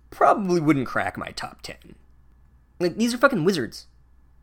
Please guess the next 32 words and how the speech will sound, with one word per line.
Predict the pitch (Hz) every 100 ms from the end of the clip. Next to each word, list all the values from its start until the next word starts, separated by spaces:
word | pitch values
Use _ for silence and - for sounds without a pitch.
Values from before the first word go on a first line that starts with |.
| _ -
Just | - 247 -
send | - 370
the | 339
students | - 254 175
home | 190 226 156
for | 143
a | 123
week | 120 143 - - - - -
while | 139
you | 175
figure | 220 220 190
this | 170
shit | - 147 156
out, | 131 107 - -
and | 139
then | 147
just, | 147 127
like, | -
I | 202
don't |
know, | 160
keep | - -
the | -
school | - 190
open | 170 151
a | 131
week | 143 135
later | 139 143 120
into | 113 107
summer, | 135 - - - -
you | 120
know? | 120 151